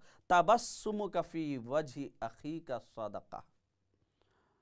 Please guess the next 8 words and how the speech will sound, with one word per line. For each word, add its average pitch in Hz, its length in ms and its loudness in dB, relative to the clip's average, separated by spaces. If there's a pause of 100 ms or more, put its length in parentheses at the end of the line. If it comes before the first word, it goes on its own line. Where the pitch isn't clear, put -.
(720)
నీ 226 320 0
సోదరునితో 254 720 6
నీ 220 280 0
నగుమోము 262 680 4
సంభాషణ 185 1000 0
కూడా 156 520 6 (680)
పుణ్యకార్యమే. 90 760 -12 (2000)
పోతే 123 360 -2